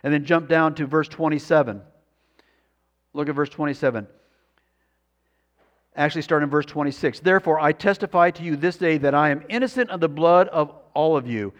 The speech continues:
For I did not shrink from declaring to you" what? "The whole counsel of God."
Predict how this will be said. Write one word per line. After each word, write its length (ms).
For 120
I 80
did 160
not 220
shrink 340
from 120
declaring 480
to 100
you" 160
what? 420
"The 240
whole 360
counsel 480
of 100
God." 340